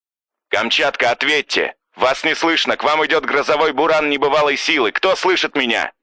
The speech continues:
Я Палана, я Палана, мы с Сивучи, ответьте! Штормовое предупреждение, кто слы-» Голос оборвался.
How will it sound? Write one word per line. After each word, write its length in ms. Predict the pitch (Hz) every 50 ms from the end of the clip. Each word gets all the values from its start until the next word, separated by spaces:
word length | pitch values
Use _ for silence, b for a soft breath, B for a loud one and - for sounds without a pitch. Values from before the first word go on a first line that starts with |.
| _ _ _
Я 260 | - 92 120 151 165
Палана, 460 | - - 160 156 160 160 151 143 127 98
я 300 | 90 95 113 151 170 175
Палана, 500 | - 160 156 165 160 160 147 120 107 107
мы 220 | 113 147 180 160
с 40 | -
Сивучи, 520 | - - 175 185 175 151 151 135 - -
ответьте! 720 | 113 117 120 - 147 165 170 160 - - - 110 85 - - _ _ _
Штормовое 560 | - - - 135 127 131 147 160 170 180 175
предупреждение, 800 | 165 - 170 165 170 156 151 165 160 147 160 180 170 143 117 104 95
кто 260 | - - - 180 180
слы-» 340 | - - 170 175 175 139 - _ _ _ _ _ _ _ _ _ _ _ _ _ _ _ _ _ _ _ _ _ _ -
Голос 640 | - 57 55 73 82 98 107 117 110 - - - -
оборвался. 920 | - 85 73 95 92 95 85 80 69 52 - - - - - - - -